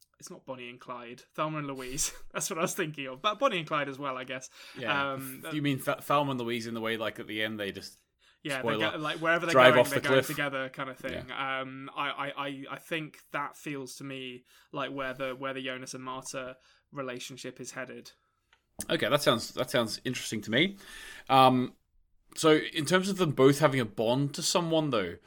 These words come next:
Speaker 2: the fact that Alt Marta is in a different world,
Speaker 1: Yeah.
Speaker 2: what does that mean to you? Like, h-, how does, how do they have a bond to someone, uh,
Speaker 1: What
Speaker 2: if
Speaker 1: in
Speaker 2: they're both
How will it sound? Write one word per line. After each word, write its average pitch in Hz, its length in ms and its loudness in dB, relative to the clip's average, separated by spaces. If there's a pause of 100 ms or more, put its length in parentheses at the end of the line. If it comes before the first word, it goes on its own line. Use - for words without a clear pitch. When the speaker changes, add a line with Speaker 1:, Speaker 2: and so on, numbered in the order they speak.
(420)
Speaker 2:
the 131 80 -6
fact - 280 4
that 170 100 0
Alt 131 200 -2
Marta 123 480 2
is - 520 -6
in 117 120 -6
a 113 60 -6
different 98 520 -10
world, 101 840 -2 (140)
Speaker 1:
Yeah. 135 260 -8 (520)
Speaker 2:
what 123 160 -2
does 120 180 0
that 117 220 2
mean 107 480 -4
to 139 120 -6
you? 95 260 -4 (600)
Like, 120 200 -6
h-, - 60 -6
how 135 320 2
does, 151 160 -2
how 135 160 4
do 151 80 -2
they 147 60 2
have 143 120 2
a - 20 -4
bond 117 380 -2
to 135 60 -10
someone, 120 440 -6 (840)
uh, 107 100 -4
Speaker 1:
What 104 100 -4
Speaker 2:
if 107 80 -6
Speaker 1:
in 104 40 -14
Speaker 2:
they're 110 100 -6
both 113 280 -8